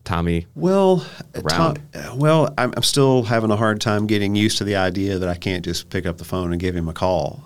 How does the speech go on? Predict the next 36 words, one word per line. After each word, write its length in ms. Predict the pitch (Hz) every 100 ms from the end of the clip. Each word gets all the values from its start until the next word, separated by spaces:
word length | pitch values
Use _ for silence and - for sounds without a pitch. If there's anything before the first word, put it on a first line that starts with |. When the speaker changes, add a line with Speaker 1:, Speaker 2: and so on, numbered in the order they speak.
| _ -
Speaker 2:
or 220 | 98 98
hear 260 | 143 156
from 220 | 147 107 98
him 360 | 98 92 95
on 120 | 92
a 60 | 92
regular 360 | 98 92 90 85
basis. 640 | 92 90 87 87 - - - - - - -
The 80 | 120
last 320 | 131 143 139
five 360 | - 123 123 120
years, 560 | 120 110 98 104 -
he 140 | - 104
was 320 | 95 87 - -
battling 500 | 98 95 95 92 87
cancer, 540 | 110 95 92 87 90
so 360 | 87 - 101 98
Speaker 1:
Mm-hmm. 240 | 98 - 110
Speaker 2:
it 180 | - - _
slowed 500 | - - 123 120 113
down 400 | 104 101 101 101
the 80 | 95
amount 280 | 92 95 92
of 40 |
time 260 | - 95 87
that 120 | 85
we 180 | 98 92
did 260 | 92 98 95
get 120 | 85
to 60 | -
see 180 | - 82
each 160 | 82
other 420 | 87 90 95 90 - -
or 220 | 92 95
perform. 760 | 90 92 - 104 98 87 90 - - _ - - - _
But 360 | 120 127 127